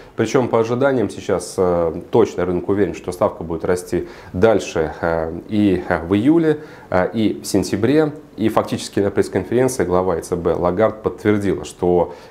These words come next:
э, не нужно сомневаться в решительности Европейского центрального банка. То есть, если, э, Ф Р С избежал этих фраз и формулировок относительно конкретности будущих действий, то Е Ц Б прям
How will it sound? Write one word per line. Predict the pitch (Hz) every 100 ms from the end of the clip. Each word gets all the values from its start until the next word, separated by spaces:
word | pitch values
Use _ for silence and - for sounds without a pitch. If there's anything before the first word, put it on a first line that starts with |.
| -
э, | 85
не | 101
нужно | 127 92
сомневаться | 87 95 92 113 135 -
в | 87
решительности | 90 110 - 87 85 -
Европейского | 85 82 82 92 - 82
центрального | - 80 85 85 90
банка. | 92 78 - -
То |
есть, | 80 -
если, | 117 113 113 104 - - -
э, | 95
Ф | - 123
Р | 127 98
С | - 92 90
избежал | 101 107 113 165 175
этих | 127 104 -
фраз | 98 82 78
и | -
формулировок | - 87 98 98 87 -
относительно | - 90 95 98
конкретности | 87 92 104 104 - -
будущих | 85 87 80 85
действий, | 85 78 -
то | -
Е | 90
Ц | -
Б | 107 147 147 - - -
прям | - 92 95